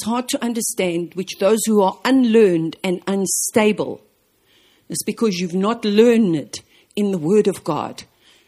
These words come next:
Not because you cannot be learned, but because you haven't become learned. And because the word of God is not your diet and your passion, and you, you,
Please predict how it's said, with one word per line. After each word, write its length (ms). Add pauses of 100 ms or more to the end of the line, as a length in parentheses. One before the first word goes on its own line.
(240)
Not 220
because 320
you 80
cannot 400
be 200
learned, 440
but 140
because 280
you 100
haven't 180
become 400
learned. 520 (440)
And 80
because 240
the 100
word 220
of 100
God 180
is 120
not 180
your 100
diet 460 (160)
and 180
your 120
passion, 480 (340)
and 240
you, 220 (240)
you, 240